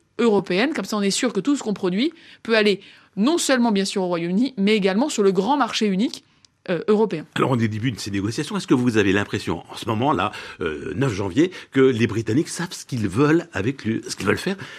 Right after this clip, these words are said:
Speaker 2: quelles relations ils veulent avec l'Union européenne ? Est-ce que vous avez l'impression qu'ils, qu'ils le savent ?
Speaker 1: Moi, j'ai l'impression que Boris Johnson, il veut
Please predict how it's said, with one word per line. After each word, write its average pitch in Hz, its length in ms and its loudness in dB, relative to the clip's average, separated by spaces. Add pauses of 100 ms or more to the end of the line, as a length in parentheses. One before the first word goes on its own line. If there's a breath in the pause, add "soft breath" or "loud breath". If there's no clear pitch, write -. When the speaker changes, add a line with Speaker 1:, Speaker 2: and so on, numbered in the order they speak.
(140 loud breath)
Speaker 2:
quelles - 140 -2
relations 139 400 2
ils 110 120 2
veulent 139 160 2
avec 123 180 2
l'Union 107 220 2
européenne ? 98 320 2
Est-ce - 80 -10
que 110 60 -2
vous 98 80 2
avez 107 100 4
l'impression 107 320 -4
qu'ils, 92 160 -12 (100)
qu'ils 107 100 0
le 104 80 0
savent ? 85 360 -4 (920 soft breath)
Speaker 1:
Moi, 285 120 4
j'ai 247 100 4
l'impression 220 380 2
que 254 60 4
Boris 196 180 4
Johnson, 196 340 2
il 214 120 4
veut 240 340 2